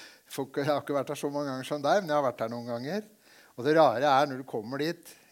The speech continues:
en liten mann fra Norge, og går rundt og kikker, har noen av dere vært der? Ja, d-,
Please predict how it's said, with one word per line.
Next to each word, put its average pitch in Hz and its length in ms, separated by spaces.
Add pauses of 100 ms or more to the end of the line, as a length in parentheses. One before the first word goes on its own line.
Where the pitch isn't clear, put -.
(120)
en 135 140
liten 135 300
mann 104 200
fra 139 120
Norge, 139 640
og 123 100
går 123 220
rundt 110 160
og 131 80
kikker, - 240
har 127 80
noen 117 160
av 107 80
dere 123 140
vært - 180
der? 262 160 (1200)
Ja, 101 100 (180)
d-, - 380